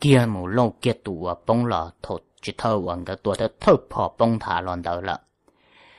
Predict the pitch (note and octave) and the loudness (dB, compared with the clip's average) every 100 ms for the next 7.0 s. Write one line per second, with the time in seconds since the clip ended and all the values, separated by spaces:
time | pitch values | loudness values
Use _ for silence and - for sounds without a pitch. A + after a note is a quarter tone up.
0 | - - G#2+ - - D3+ - - A2 F#2+ | -20 -2 -2 0 6 6 6 6 6 4
1 | G2+ A#2+ C3 G#2+ F#2 A#2 A#2 A2 G#2+ B2+ | -4 0 0 0 2 4 6 4 2 2
2 | G#2+ _ D#3 E3+ F3+ C#3 C3+ C#3 B2+ B2+ | 0 _ 10 12 10 8 6 4 0 -2
3 | - - F2 E2+ - _ _ _ _ - | -2 -2 -2 -6 -18 _ _ _ _ -2
4 | A#2+ G2+ - G2 G2 F2 F#2+ F#2 G2 G#2+ | 2 2 2 -2 0 -6 -6 -2 0 0
5 | F#2 F2+ _ _ _ - _ _ - F#2 | -2 -8 _ _ _ -20 _ _ -8 -6
6 | F#2 B2+ A#2 F#2 F#2+ G#2+ G2+ G2 - A2 | -4 0 2 2 2 2 2 -2 -2 -2